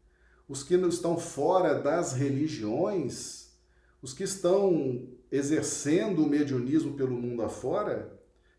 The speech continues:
é inevitável, meus amigos. Um dia eles vão ter que vir buscar na fonte de água limpa,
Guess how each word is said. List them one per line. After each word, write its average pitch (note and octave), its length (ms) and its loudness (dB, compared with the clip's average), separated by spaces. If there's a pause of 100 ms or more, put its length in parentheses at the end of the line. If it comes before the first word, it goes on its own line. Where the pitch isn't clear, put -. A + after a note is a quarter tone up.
(140)
é G#3+ 220 4
inevitável, F3+ 840 0
meus A2+ 180 -2
amigos. - 720 -12 (160)
Um F3 160 2
dia D#3 280 6
eles F#3 120 4
vão G3 140 -2
ter E3 180 2
que F3 120 -2
vir D3 200 -2
buscar D3+ 480 -2
na F3 160 -2
fonte D#3 460 -6
de E3+ 160 -4
água D#3 320 -2
limpa, D#3+ 500 -2